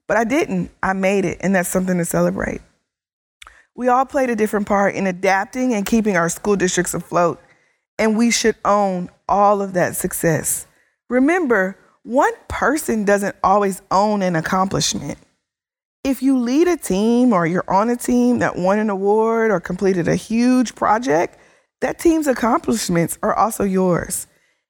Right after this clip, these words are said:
And this is a big one. Remember, one person doesn't always own an accomplishment. If you lead a team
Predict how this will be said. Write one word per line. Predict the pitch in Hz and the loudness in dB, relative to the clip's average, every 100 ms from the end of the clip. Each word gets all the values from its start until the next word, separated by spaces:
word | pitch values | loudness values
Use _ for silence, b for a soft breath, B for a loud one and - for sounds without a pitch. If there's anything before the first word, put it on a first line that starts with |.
| _ | _
And | 240 262 | -2 0
this | 339 | 0
is | 302 | 0
a | 254 | 0
big | 180 196 190 | 2 0 0
one. | 107 78 196 _ _ _ _ | -4 -6 -8 _ _ _ _
Remember, | 233 262 302 339 285 | -2 2 2 2 0
one | 220 233 269 | 0 0 0
person | - 247 240 208 | 0 0 0 0
doesn't | 196 190 - | 0 0 -2
always | 180 190 196 185 | 0 2 0 -2
own | 175 190 | -2 0
an | 180 | 0
accomplishment. | 160 - 175 170 170 - 139 - b b b _ | -2 -2 -2 -2 -4 -6 -6 -8 b b b _
If | 220 226 | -4 0
you | 262 | 2
lead | 254 214 | 2 0
a | 185 | 0
team | - 240 247 254 254 247 | 0 2 2 2 0 -2